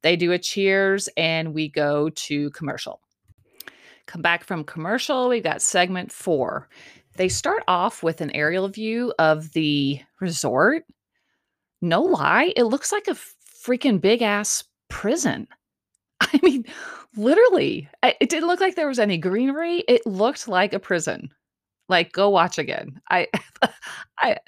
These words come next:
yeah, it's fun. Well, maybe it is like a prison, because I did hear, um, I wa-, I listened to Nick Viall's, um, podcast, which if you didn't, it was very interesting. Last week, Heather McDonald, who was on that group date with the best lover in the world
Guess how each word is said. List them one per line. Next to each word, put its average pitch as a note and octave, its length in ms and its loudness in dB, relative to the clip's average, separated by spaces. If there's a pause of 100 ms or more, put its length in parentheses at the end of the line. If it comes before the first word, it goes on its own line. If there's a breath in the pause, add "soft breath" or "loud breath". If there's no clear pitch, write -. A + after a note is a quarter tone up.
(500 loud breath)
yeah, G#4+ 240 2
it's E3+ 180 -4
fun. - 240 -2
Well, A#3 220 2
maybe F4 220 0
it D#4 60 -2
is F#4+ 140 -4
like D#4 160 -4
a D#3 40 -4
prison, - 520 -10 (300)
because A3 240 0
I G#3+ 100 4
did B3 200 2
hear, C4 420 -2
um, E3+ 280 2
I G3+ 120 -2
wa-, G#3+ 300 2
I - 20 -2
listened G#3 360 -2
to G3 120 -4
Nick E3+ 220 -4
Viall's, E3+ 640 0
um, C#3+ 480 -2 (440)
podcast, F3 520 0
which C#3 280 -2 (500 loud breath)
if - 120 -4
you F#3+ 140 0
didn't, A3+ 480 0 (220)
it - 140 2
was E3+ 140 -2
very F#3 240 2
interesting. D#3 480 -4
Last D3 300 0
week, D3+ 180 -6
Heather D#3+ 220 0
McDonald, D3 560 -2
who D#3+ 160 -4
was D3 200 -4
on D3+ 260 -2
that C#3 160 -2
group D3 260 -6
date D3 360 -2
with D3 200 -4
the C#3 160 0
best C#3+ 320 -2
lover C#3+ 480 0
in C#3 80 -4
the C3 80 -4
world D3 400 0